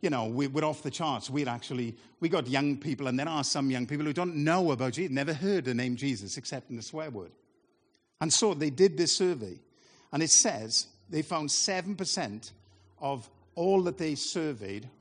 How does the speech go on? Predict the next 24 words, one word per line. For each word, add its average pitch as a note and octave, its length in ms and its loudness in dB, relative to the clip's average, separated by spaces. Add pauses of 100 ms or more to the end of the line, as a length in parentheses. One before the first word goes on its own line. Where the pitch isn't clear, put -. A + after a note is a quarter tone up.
were C3+ 140 -2
Christian C3 840 -4
in, C3 300 -6 (120)
in C3 320 -4 (200)
outworking C#3 720 -4
some C#3 300 -6
kind B2+ 280 -6
of, A2 60 -10
they A#2 80 -6
went D3+ 240 -6
to D3+ 80 -10
church C3+ 320 -8
at B2 60 -8
least C3 200 -6
once C3 240 -6
a B2+ 40 -8
month, B2 260 -2
they A#2+ 80 0
read C3 220 0
the D#3+ 60 2
Bible, A#2+ 400 0
and A2+ 100 -2
they A2 80 -4
prayed. G2 380 -8